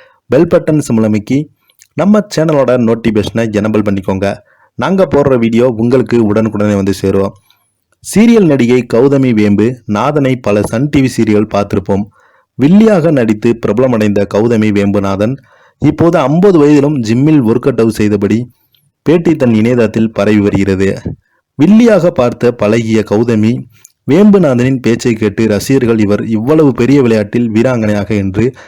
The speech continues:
வியந்து போயிருக்காங்க. அதே நேரத்தில் அவருடைய சொந்த வாழ்க்கையில் நடந்த சோகங்கள் குறித்து அந்த பேட்டியில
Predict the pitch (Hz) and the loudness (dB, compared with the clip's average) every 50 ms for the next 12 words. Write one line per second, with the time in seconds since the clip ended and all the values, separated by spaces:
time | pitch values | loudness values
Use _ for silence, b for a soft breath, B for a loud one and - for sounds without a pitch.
0 | B B B B - - 135 170 190 190 165 143 113 113 104 101 113 98 95 95 | B B B B -2 0 2 2 2 2 2 0 0 0 -2 0 -2 -4 -4 -2
1 | 95 95 92 92 - _ _ _ _ _ _ _ _ _ _ _ _ - - 120 | -2 -4 -4 -6 -8 _ _ _ _ _ _ _ _ _ _ _ _ -6 -4 0
2 | 160 196 226 214 196 165 147 143 147 147 139 120 110 107 107 107 107 104 - - | 2 2 4 4 4 2 2 2 2 2 2 2 2 2 2 2 0 0 0 -2
3 | 123 139 175 175 190 165 131 123 127 120 - 123 120 117 117 107 98 101 104 101 | 0 0 2 2 2 2 2 2 0 0 0 0 0 0 0 -2 -2 -2 -2 -2
4 | 104 104 - - 120 127 135 127 120 110 101 104 101 101 95 - 110 117 139 123 | -2 -2 -2 -2 0 0 0 0 0 -2 0 0 -2 -2 -2 -2 -2 -2 -2 -4
5 | 110 110 107 110 104 - 127 131 127 123 113 107 104 110 | -2 -2 -2 -2 0 -2 -2 -2 0 0 0 0 0 -2